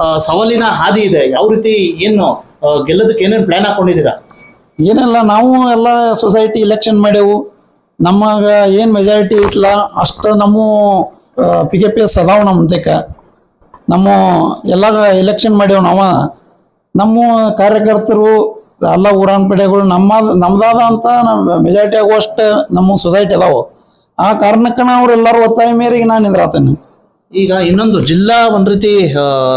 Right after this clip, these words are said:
Speaker 1: ಸಹಕಾರ ಫೀಲ್ಡ್ ಅಲ್ಲಿ ಒಂದ್ ರೀತಿ ಸಹಕಾರ ಫೀಲ್ಡ್ ಅಂತ ಬಂದಿದ ತಕ್ಷಣ ಪಕ್ಷಾತೀತವಾಗಿ ನಡೀತೈತಂತೆ ಸರ್. ಸಾಕಷ್ಟು ಅವಿರೋಧವಾಗಿ ಆಯ್ಕೋ ಚಾಯ್ಸ್ ಇರುತ್ತೆ. ಇಂಥ ಸಂದರ್ಭದಲ್ಲಿ ಎಲ್ಲೊಂದ್ ಕಡೆ,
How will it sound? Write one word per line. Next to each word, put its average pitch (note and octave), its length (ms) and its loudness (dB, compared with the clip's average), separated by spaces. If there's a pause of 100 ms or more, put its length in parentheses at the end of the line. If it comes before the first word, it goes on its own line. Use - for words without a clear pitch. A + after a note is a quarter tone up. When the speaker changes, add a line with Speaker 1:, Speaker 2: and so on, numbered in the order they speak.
Speaker 1:
ಸಹಕಾರ F3+ 520 -2
ಫೀಲ್ಡ್ F#3 180 0
ಅಲ್ಲಿ D#3+ 400 -2 (220)
ಒಂದ್ F3 140 0
ರೀತಿ F#3+ 160 -2
ಸಹಕಾರ G3 480 -2
ಫೀಲ್ಡ್ G3+ 180 0
ಅಂತ G3 140 -2
ಬಂದಿದ F3+ 240 -2
ತಕ್ಷಣ F#3 260 -2
ಪಕ್ಷಾತೀತವಾಗಿ E3+ 680 -2
ನಡೀತೈತಂತೆ D3+ 460 -2
ಸರ್. B2 180 -4 (400)
ಸಾಕಷ್ಟು G3 400 -2
ಅವಿರೋಧವಾಗಿ F#3 640 0
ಆಯ್ಕೋ E3 260 -2
ಚಾಯ್ಸ್ D#3 280 -4
ಇರುತ್ತೆ. C#3 600 -6
ಇಂಥ F#3+ 180 2
ಸಂದರ್ಭದಲ್ಲಿ G3+ 600 0
ಎಲ್ಲೊಂದ್ G3+ 500 0
ಕಡೆ, G#3 140 0